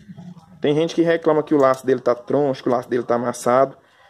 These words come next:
Já vai ajeitando, conforme você vai fazendo o laço, você já vai ajeitando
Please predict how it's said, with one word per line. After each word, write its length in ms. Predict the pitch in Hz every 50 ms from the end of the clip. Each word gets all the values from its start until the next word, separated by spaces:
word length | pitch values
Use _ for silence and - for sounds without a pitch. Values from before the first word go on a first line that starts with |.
| _ _ _ _ _ _ -
Já 160 | 127 135 135
vai 240 | 131 143 156 170 175
ajeitando, 460 | 165 165 143 131 - - 135 135 123
conforme 400 | - 131 123 - - 143 151 156
você 180 | 143 139 139 135
vai 140 | 127 127
fazendo 380 | 127 - 120 120 123 117 107 110
o 20 |
laço, 260 | 117 123 131 135 131 123
você 220 | 127 123 131 131
já 100 | 127 123
vai 160 | 123 123 123
ajeitando 840 | 127 123 123 139 143 143 - - 131 139 147 160 175 185 202 202